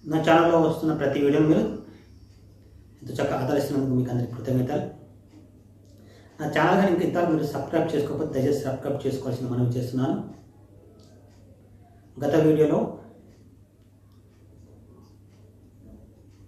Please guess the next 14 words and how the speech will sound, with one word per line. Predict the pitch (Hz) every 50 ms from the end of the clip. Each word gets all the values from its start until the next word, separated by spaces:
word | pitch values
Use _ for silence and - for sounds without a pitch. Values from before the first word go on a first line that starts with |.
| - - -
యేసుక్రీస్తుకున్న | 160 190 190 190 - - 214 214 208 202 - 180 170 165 160 156
స్టాండర్డ్ | 160 - - 147 147 156 147 147 147 147 -
ఇతర | - 165 151
దేవుళ్ళకు | 151 127 139 143 139 139 131 127
కలదా, | - - 131 131 131 131 131 - - - - - - - - - - - - - - - - - - - - - - - - - - -
మానవుడైన | 127 120 143 165 175 175 170 160 160 139 131 131 - - - - - - - - - - _ - - - - - - - - - - - - - - - -
యేసుక్రీస్తు | 165 175 170 - 190 - -
దేవుడు | - - 143 175 190 165
ఎలా | 156 147 139
అవుతాడు | 135 135 - - 117 113 - - - - - - - - - - - - - - - - - - - - -
అనే | 147 139 131
వీడియో | 127 135 143 143 143
మీకు, | 135 135 131 - - - - - - - - -
ఆ, | 139 127 127 123 - -